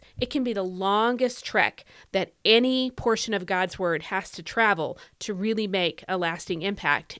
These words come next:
And, uh, my goal is to just take what I have learned, what the Holy Spirit has taught me, how I have grown in my walk with the Lord, and share it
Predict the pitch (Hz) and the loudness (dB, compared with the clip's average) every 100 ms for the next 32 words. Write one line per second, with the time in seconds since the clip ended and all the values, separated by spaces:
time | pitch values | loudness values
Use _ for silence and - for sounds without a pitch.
0 | - 190 180 175 165 175 180 202 339 - | -6 -4 -2 -4 -6 -4 0 4 4 4
1 | 202 190 214 180 180 - 185 170 170 - | 0 -2 -4 -6 -4 -2 -2 0 -2 -4
2 | - - - 202 240 220 196 269 - - | -14 -8 -2 -2 -2 -2 -2 -4 -10 -6
3 | 190 180 196 196 - 185 - 185 - - | -4 -4 -4 -6 -6 -10 -8 -12 -8 -4
4 | 220 208 196 220 - - _ - 202 - | -4 -4 -4 -6 -8 -18 _ -2 0 4
5 | 262 262 208 196 185 202 - 170 165 147 | 4 2 -2 -2 0 -2 -4 -4 -6 -6
6 | 170 196 320 185 165 175 175 165 156 170 | 0 2 4 2 0 -4 -6 -4 -4 -4
7 | 170 214 226 220 - 294 294 233 220 | -6 -8 -8 -4 -4 -2 0 -2 -4